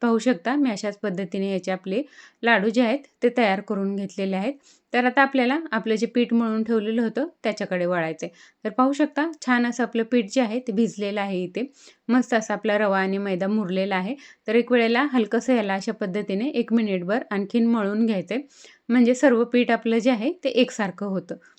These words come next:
तर यापासूनच आपल्याला कचोरी बनवायच्यात, म्हणून हे पीठ आपल्याला मळून मळून हलकंसं अशा पद्धतीने मऊ करून घ्यायचंय. म, पीठ मऊ झाल्याच्या नंतर याचा आपल्याला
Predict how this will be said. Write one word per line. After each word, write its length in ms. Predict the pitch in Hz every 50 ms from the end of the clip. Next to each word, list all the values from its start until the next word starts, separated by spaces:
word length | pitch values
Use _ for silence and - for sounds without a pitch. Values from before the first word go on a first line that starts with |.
| _ _ _ _ _ _ _ _ _ _ _ _ _ _ _ _ _ _ _ _ -
तर 100 | 233 220
यापासूनच 640 | 247 247 247 254 - 262 269 277 269 285 277 254
आपल्याला 300 | 269 262 - 220 220 220
कचोरी 360 | 220 254 247 240 - 226 226
बनवायच्यात, 500 | 233 220 247 220 196 190 190 175 202 233 254 - -
म्हणून 300 | 220 226 220 214 233 247
हे 120 | 240 240 220
पीठ 240 | - 208 202 202
आपल्याला 340 | 196 190 - 185 180 196 254 302 - - - - _ _ -
मळून 320 | 226 233 240 240 247 247 247
मळून 320 | 247 240 226 240 285 302
हलकंसं 440 | 262 254 214 196 - 208 220 - 254
अशा 240 | 277 247 - 240 214
पद्धतीने 680 | - - 180 170 180 196 190 - 196 190 208 277 359 370 359 311
मऊ 240 | 240 247 254 220 214
करून 360 | - - 185 170 170 170 175
घ्यायचंय. 340 | 190 196 190 190 - - - - _ - - - _ _
म, 160 | 226 226 220 208
पीठ 280 | 202 - 294 277 294
मऊ 200 | 277 269 277 285
झाल्याच्या 400 | 277 254 269 262 262 262 285 277
नंतर 340 | 262 254 233 196 190 220 262 269 -
याचा 260 | 285 226 220 226 233
आपल्याला 440 | 220 220 - 220 202 208 208 226